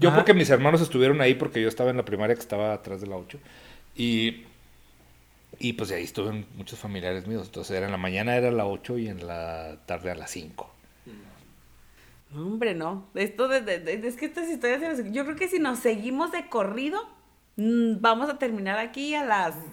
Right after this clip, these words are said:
Speaker 3: ocho mil.
Speaker 1: Sí, no, de, de hecho, digo, lo último nomás así para, para comentarles, hace poquito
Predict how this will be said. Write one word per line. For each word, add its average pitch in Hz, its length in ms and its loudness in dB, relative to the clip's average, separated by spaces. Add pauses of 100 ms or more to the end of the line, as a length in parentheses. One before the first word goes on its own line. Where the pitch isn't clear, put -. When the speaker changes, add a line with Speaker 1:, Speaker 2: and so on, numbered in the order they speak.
(1160)
Speaker 3:
ocho 180 260 -12
mil. 151 200 -16
Speaker 1:
Sí, 143 260 6
no, 127 320 0
de, 147 240 10
de 170 180 10
hecho, 185 200 10
digo, 165 200 12
lo 127 140 8
último 147 280 6
nomás 139 300 4
así 131 120 -6
para, 113 540 6
para 107 200 4
comentarles, 117 500 0
hace 143 200 4
poquito 135 500 2